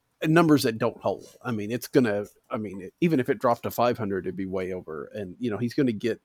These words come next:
some balls hit at people instead of finding all these holes. So hopefully that settles down and helps some. But you're right. I mean, <sighs> you don't have a whole lot of,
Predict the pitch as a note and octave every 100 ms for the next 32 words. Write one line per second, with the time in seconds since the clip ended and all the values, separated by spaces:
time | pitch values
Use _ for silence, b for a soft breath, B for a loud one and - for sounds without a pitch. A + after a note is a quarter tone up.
0 | B B B B _ - A2+ F#2+ F2 F#2+
1 | - - C3 - A2 F#2+ - G#2 - G2
2 | G2 F2+ G#2 F2 E2 - _ - G2 F2+
3 | D2+ D#2+ D2+ C2 G2+ C#2 - A2 F#3 G#3
4 | C3 A2 G#2 G2+ - _ - - G#2 F2+
5 | G2 F#2 D#2+ E2 F#2 - - A#2 F#2 E2
6 | F2 G#2 - _ _ _ _ _ _ _
7 | - E3 G#3 D2 A#2+ A#2+ A2 G#2 G#2 -
8 | - - - - - _ A#2+ A#2+ C3+ B2
9 | C#3+ C3+ G#2+ A#2+ B2 B2